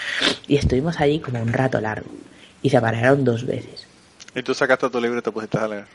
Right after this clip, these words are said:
Speaker 1: Sí, efectivamente. <laughs> Cin-, cincuenta sombras.
Speaker 2: Te pusiste a leer Cincuenta sombras de Grey.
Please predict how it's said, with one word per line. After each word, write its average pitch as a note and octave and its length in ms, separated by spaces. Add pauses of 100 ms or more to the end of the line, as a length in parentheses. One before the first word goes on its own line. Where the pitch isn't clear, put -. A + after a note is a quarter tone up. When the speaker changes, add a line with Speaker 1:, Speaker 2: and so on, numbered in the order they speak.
(220)
Speaker 1:
Sí, C3+ 240
efectivamente. C3 720
<laughs> - 100 (2750)
Cin-, D3+ 220 (120)
cincuenta D#3 440
sombras. - 260
Speaker 2:
Te D3+ 100
pusiste C#3 340
a D3+ 140
leer C#3 280
Cincuenta B2 460
sombras B2+ 340
de A#2 100
Grey. G#2+ 220